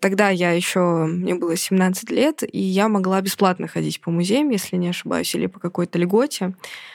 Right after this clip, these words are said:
Просто нужно было показать паспорт, и я вообще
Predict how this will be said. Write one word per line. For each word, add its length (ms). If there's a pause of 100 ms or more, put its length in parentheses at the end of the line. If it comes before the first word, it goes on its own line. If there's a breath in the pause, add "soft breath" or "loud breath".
(160 loud breath)
Просто 300
нужно 300
было 220
показать 500
паспорт, 520
и 80
я 300
вообще 560